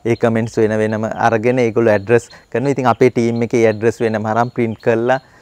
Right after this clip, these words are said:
අ, මේක පෝස්ට් බො-, මේ වැ-, අලවලා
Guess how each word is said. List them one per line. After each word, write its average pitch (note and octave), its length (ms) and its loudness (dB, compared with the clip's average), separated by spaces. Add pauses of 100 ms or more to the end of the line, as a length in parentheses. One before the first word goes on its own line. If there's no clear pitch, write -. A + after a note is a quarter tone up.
(140)
අ, - 160 -4 (220)
මේක A#2 340 -4 (600)
පෝස්ට් A#2 340 0
බො-, A#2+ 200 -8
මේ A2 280 -2
වැ-, G#2+ 300 2 (340)
අලවලා B2 440 4